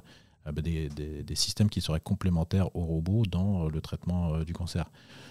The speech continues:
Aujourd'hui, c'est pas quelque chose qu'on regarde de façon, euh, très active. C'est toujours effectivement quand on est entrepreneur, qu'on a des fonds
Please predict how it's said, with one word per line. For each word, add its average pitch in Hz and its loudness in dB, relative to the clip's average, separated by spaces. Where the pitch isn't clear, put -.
Aujourd'hui, 101 8
c'est - 2
pas 104 6
quelque - -2
chose 92 0
qu'on 85 2
regarde 85 4
de 73 -2
façon, 76 -2
euh, 69 -4
très 80 -2
active. 131 4
C'est - -4
toujours 101 4
effectivement 92 2
quand - -4
on 80 0
est - 2
entrepreneur, 82 0
qu'on 90 4
a 90 8
des 87 2
fonds 95 4